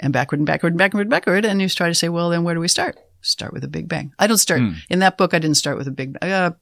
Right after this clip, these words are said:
Speaker 1: maybe I mentioned it, but it was a, that was a book that I tried to sort of provide a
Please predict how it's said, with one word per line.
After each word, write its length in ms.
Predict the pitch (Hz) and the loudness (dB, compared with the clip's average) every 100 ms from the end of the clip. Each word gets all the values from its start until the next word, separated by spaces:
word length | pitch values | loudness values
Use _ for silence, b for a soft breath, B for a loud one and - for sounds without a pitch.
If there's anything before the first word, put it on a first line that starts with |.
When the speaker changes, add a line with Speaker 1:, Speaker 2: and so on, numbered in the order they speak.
| _ _ _ | _ _ _
Speaker 1:
maybe 320 | - 165 151 | -2 0 2
I 40 | 143 | 2
mentioned 400 | 139 131 - 123 | 2 0 -2 -4
it, 120 | - | -2
but 220 | 160 147 - B B B B - | -2 -2 -6 B B B B -6
it 140 | - | -2
was 140 | - 151 | 0 2
a, 240 | 151 143 - | 2 0 2
that 160 | 202 | 4
was 120 | 214 | 4
a 40 | 185 | 2
book 200 | 160 156 | -2 -2
that 100 | 151 | -2
I 60 | |
tried 220 | 151 156 151 | -2 -2 -2
to 60 | |
sort 240 | 151 147 147 | 0 0 -2
of 200 | 143 143 _ _ - | -4 -8 _ _ -12
provide 380 | - 151 147 147 | -6 -2 0 0
a 360 | 143 139 139 | 0 -2 -4